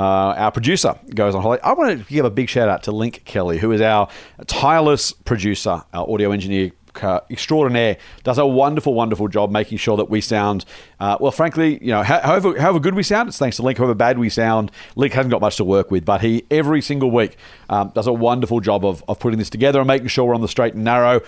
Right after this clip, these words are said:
Every now and again, Link says, uh, "Hey, Scott, you haven't sent the videos through, the audio through yet, or you haven't sent the, you know, the, the, the words through." "Okay, I'll do that. Sorry, Link." Uh, so he is, uh, he is kept on the straight and narrow this year, and I just wanna pay him a bit of, a bit of a tribute and, and thank him and the team at listener for, uh, for looking after us this year. It's been an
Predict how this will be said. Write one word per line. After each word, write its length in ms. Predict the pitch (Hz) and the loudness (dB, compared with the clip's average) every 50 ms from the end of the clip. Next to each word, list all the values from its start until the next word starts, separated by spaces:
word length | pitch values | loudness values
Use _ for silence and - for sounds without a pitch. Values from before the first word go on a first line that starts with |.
| - - - - - | -8 -20 -20 -10 -2
Every 260 | - 165 185 170 202 202 | 0 2 2 2 2 2
now 60 | 190 | 2
and 60 | 180 | 2
again, 220 | 165 151 165 175 170 | 2 2 2 2 2
Link 220 | 156 147 151 127 | 0 0 -2 -2
says, 320 | - 147 135 127 113 - 131 | 0 0 0 0 2 2 2
uh, 260 | 120 117 113 113 - | 2 2 2 0 -2
"Hey, 360 | - 214 254 269 254 233 247 | -4 -4 -4 -4 -6 -6 -8
Scott, 180 | 226 - 240 233 | -8 -6 -4 -4
you 80 | 202 165 | -2 -2
haven't 240 | 151 180 208 190 | -2 -2 -4 -6
sent 220 | - - 170 156 - | -6 -6 -6 -6 -6
the 80 | 156 | -6
videos 400 | 135 160 175 170 156 143 135 - | -4 -2 0 0 0 0 -2 -2
through, 140 | - 143 139 | -2 -2 0
the 80 | 127 147 | 2 2
audio 220 | 170 175 175 147 | 4 4 4 2
through 180 | 123 - 127 135 | 2 2 2 2
yet, 180 | 147 170 160 | 2 2 2
or 140 | 135 117 104 - - - - | 2 2 0 -2 -8 -6 -2
you 80 | 151 | 0
haven't 160 | 185 233 262 220 | 0 0 0 -2
sent 160 | 247 240 - | -2 -2 0
the, 100 | 190 175 147 156 - - | -2 -4 -4 -6 -10 -2
you 100 | - 160 | 0 2
know, 120 | 151 143 139 | 2 2 2
the, 160 | 139 147 143 | 2 0 0
the, 160 | 131 135 135 | 2 0 -2
the 100 | 110 135 | 0 0
words 240 | 127 143 170 185 - - | 0 2 2 2 0 -2
through." 120 | 127 110 | -2 -2
"Okay, 240 | 110 120 120 - 95 | -2 -2 -4 -6 -8
I'll 100 | 90 98 | -8 -6
do 120 | 98 104 | -6 -8
that. 120 | 101 98 - | -8 -8 -8
Sorry, 200 | - 104 92 90 | -6 -6 -6 -6
Link." 140 | 95 98 - - - - - - - - | -8 -10 -14 -18 -20 -20 -20 -20 -14 -6
Uh, 200 | - 113 113 110 | -2 0 0 0
so 100 | - - | 2 2
he 160 | 123 143 151 147 | 2 4 4 4
is, 160 | 131 - 117 | 2 2 2
uh, 220 | 120 113 110 - | 2 2 2 2
he 100 | - 120 | 2 2
is 100 | 127 117 | 0 0
kept 200 | - - - - | 0 -2 -2 0
on 80 | 127 113 | -2 -4
the 60 | 101 | -2
straight 180 | - - 120 110 | -2 -2 -2 0
and 80 | 90 101 | 0 0
narrow 240 | 98 98 101 98 | 0 0 0 0
this 240 | 95 92 90 - - | 0 -2 -6 -6 -2
year, 140 | 101 98 95 | -2 -2 -2
and 80 | 92 92 | -2 -4
I 20 | |
just 120 | 98 95 | -6 -6
wanna 200 | 104 92 90 92 - - - - - - - - - - | -4 -4 -4 -4 -6 -8 -16 -20 -20 -20 -20 -14 -4 -2
pay 120 | 156 151 | 0 2
him 120 | 151 170 | 2 2
a 40 | 170 | 2
bit 120 | 165 185 175 | 2 2 0
of, 120 | 156 135 | 0 0
a 80 | - 156 | -2 0
bit 120 | 143 156 | 2 2
of 100 | 160 147 | 2 2
a 60 | 151 147 | 0 0
tribute 320 | - 165 151 151 160 - - | 0 2 2 2 0 0 -2
and, 220 | 120 117 113 95 | -2 -2 -2 0
and 140 | 113 107 98 | -2 -4 -2
thank 180 | - 120 110 - - | -4 -6 -4 -2 -4
him 120 | 120 117 | -2 -2
and 80 | 110 107 | -2 -2
the 60 | 104 | -2
team 160 | - 117 110 | -2 -2 -2
at 60 | 101 85 | -2 -2
listener 240 | 101 - - 104 92 | -4 -6 -4 -6 -6
for, 260 | - - 101 95 98 | -4 -2 0 0 0
uh, 100 | 98 95 - - - - | 0 -2 -4 -10 -12 -4
for 100 | - 156 | -2 -2
looking 200 | 160 151 151 165 | -2 -2 0 2
after 240 | 156 165 160 151 165 | 2 2 2 0 -2
us 80 | 139 - | -2 0
this 220 | 156 135 - - | -2 -2 0 0
year. 160 | 143 143 131 | 0 0 0
It's 100 | 127 92 | 0 -2
been 180 | - 117 113 107 | -2 -2 -2 -2
an 100 | 107 - | -4 -6